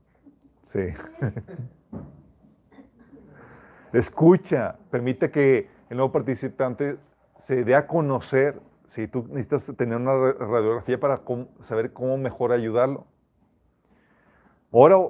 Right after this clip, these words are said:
por la necesidad de la familia que, eh, de él y su familia, ¿sí? E invítalo que, a que se siga asistiendo a la iglesia o a la célula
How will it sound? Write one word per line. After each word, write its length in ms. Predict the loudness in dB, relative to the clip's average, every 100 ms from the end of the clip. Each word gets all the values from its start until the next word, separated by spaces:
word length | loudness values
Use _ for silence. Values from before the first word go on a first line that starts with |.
| -2
por 140 | 0
la 120 | 0
necesidad 380 | -2 -4 0 2
de 180 | 2 -2
la 100 | -4
familia 540 | -8 -8 -8 -8 -8 -14 _ _ _
que, 600 | -6 -4 -4 -6 -10 -14
eh, 400 | -14 -12 -12 -14 -20 -6
de 180 | 2 2
él 100 | 2
y 40 |
su 100 | -4
familia, 420 | -8 -6 -6 -8 -16 _ _ -20
¿sí? 380 | -8 -8 -8 -14 _ _ _ _
E 100 | -4
invítalo 440 | -2 0 0 0
que, 160 | -2 -4 -6 _
a 180 | -8 -6
que 540 | -4 -2 -2 -4 -8 -12 -20
se 720 | -12 -4 -2 0 -2 -2 -6 -10 -20 -20 -20 -10
siga 200 | -2 -2
asistiendo 380 | -2 -6 -2
a 40 | 0
la 140 | 0
iglesia 440 | 0 0 -2 -2 -4
o 80 |
a 40 | -4
la 60 |
célula 420 | -4 -4 -4 -6